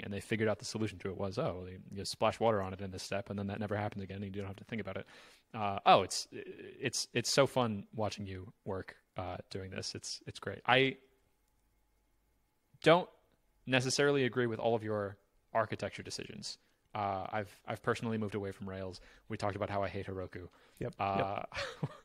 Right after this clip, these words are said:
Speaker 1: <laughs> one of those questions that I have is, why have subdomains for the app and separate marketing, uh, W W W sites? This is not something that I have a strong opinion on,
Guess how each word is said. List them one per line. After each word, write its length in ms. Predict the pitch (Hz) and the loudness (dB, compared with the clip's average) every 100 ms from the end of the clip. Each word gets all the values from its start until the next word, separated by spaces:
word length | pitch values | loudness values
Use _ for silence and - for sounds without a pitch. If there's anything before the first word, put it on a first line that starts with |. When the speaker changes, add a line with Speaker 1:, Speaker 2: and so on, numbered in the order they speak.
| - | -20
Speaker 1:
<laughs> 240 | - - | -20 -8
one 240 | 120 151 | 4 4
of 100 | 202 | 6
those 340 | 160 151 123 - - | 6 6 4 -4 0
questions 400 | 127 117 113 98 | 2 2 -2 -2
that 100 | 95 | -2
I 60 | |
have 440 | 92 92 90 - - _ _ _ _ _ _ - - | -2 -6 -10 -14 -20 _ _ _ _ _ _ -14 -8
is, 220 | - 120 107 | -2 -2 4
why 240 | 143 233 | 6 6
have 140 | 269 | 6
subdomains 1000 | 214 - 254 269 123 95 85 87 101 - - _ _ | 2 4 4 6 4 0 -6 -8 -6 -6 -8 _ _
for 180 | - 135 | -2 0
the 240 | 123 127 - | 2 0 0
app 280 | 131 117 - - - | 0 0 -2 -16 -8
and 100 | 113 | -4
separate 360 | - 143 147 - | 0 2 2 0
marketing, 540 | 110 - 107 104 104 - _ - | -2 -2 -4 -6 -10 -16 _ -2
uh, 320 | 110 110 107 - - | 0 2 0 -4 0
W 220 | 117 117 | 0 2
W 200 | 120 120 | 0 2
W 240 | 175 117 | 2 0
sites? 220 | - - | -2 -4
This 160 | - 190 | 0 2
is 80 | 202 | 2
not 100 | 190 | 0
something 160 | 156 139 | -2 2
that 80 | |
I 40 | 120 | 2
have 100 | 117 | 2
a 40 | |
strong 260 | - 131 113 | 2 2 2
opinion 240 | 98 95 | -2 -4
on, 180 | 87 90 | -8 -12